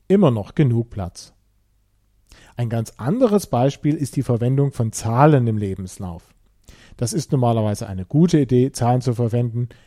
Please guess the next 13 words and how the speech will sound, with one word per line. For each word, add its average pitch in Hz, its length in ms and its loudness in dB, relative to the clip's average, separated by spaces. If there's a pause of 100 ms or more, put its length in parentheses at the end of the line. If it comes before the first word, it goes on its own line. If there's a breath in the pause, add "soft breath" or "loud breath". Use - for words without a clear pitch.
(160 soft breath)
Nehmen 123 360 2
wir 120 120 2
mal 107 180 -4
an, 127 320 -4 (380 soft breath)
Sie 117 240 -4
waren 113 340 -2
früher 127 380 0
in 117 80 -6
einem 110 240 -8
Unternehmen 110 520 -2
und 107 160 -6
haben 110 300 -4
dort - 320 -6